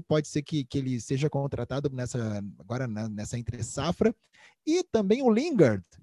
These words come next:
O Lingard que está nos Estados Unidos, tá, se eu não me engano, em Miami, postando foto com o Neymar, postando foto com o Ronaldinho Gaúcho na balada.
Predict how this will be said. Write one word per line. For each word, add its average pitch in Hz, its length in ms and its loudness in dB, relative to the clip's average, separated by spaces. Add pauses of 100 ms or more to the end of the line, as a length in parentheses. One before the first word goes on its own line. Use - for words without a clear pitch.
(480)
O 392 80 10
Lingard 269 480 4 (100)
que - 180 0
está 262 520 4
nos 214 100 4
Estados 180 460 4
Unidos, 151 600 6
tá, 135 280 2
se - 80 0
eu 147 40 2
não 147 40 0
me 147 80 2
engano, 151 180 2
em 156 60 2
Miami, 156 680 6
postando 156 440 4
foto 160 460 2
com - 80 0
o 147 40 2
Neymar, 165 600 0
postando 147 380 0
foto - 260 -6
com 151 80 0
o 139 40 4
Ronaldinho 139 440 2
Gaúcho 143 540 8
na 131 80 0
balada. 165 840 2